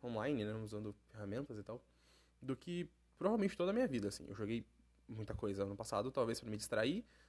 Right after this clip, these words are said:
talvez pra matar o tédio. Provavelmente pra me distrair. E eu percebi que eu queria muito falar de jo-, desses jogos que eu estava jogando com as pessoas. Só que eu nunca fui uma pessoa que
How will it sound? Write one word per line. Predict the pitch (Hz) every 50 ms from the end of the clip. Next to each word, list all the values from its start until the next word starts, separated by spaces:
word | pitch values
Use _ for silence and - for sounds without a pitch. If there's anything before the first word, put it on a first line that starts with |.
| _ _
talvez | - 120 110 117 120 120
pra | - 127
matar | 110 104 - 117
o | 110
tédio. | 110 - 151 185 208 - 226 233 - - - - - - - - _ _ _ _ _ _ _ _ _ _ _ _ _ _ _ _ _ _ _ _ _ _ _ _ _ _ _ _ _
Provavelmente | - - 139 123 120 -
pra | 120
me | 113 113
distrair. | 107 - - 107 104 - - _ _ _ _ - - - - - _ _ - - _ - - _ _ _ _ _ _ _ _ -
E | 151 156
eu | 160 165
percebi | 165 - 185 180 208 180 160 165 170
que | 165 - - 185 190 190 196 196 202 196 185 - - - - - - - - -
eu | 165 156 156
queria | - - 185 180 180
muito | 165 175 180
falar | - 247 202 151 170 208 196 - - -
de | 147 147 143
jo-, | 139 135 120 -
desses | - 135 143 - - 175
jogos | 151 151 165 180
que | -
eu | 175
estava | - 151 147
jogando | 143 135 139 147 147
com | -
as | 165 -
pessoas. | - 190 - - 160 170 143 - - - - - - - - - _ - - - - - _ _
Só | - - 151
que | -
eu | 170
nunca | 170 180 208
fui | - 220
uma | 214
pessoa | 220 202 - 190 185
que | - - 202 190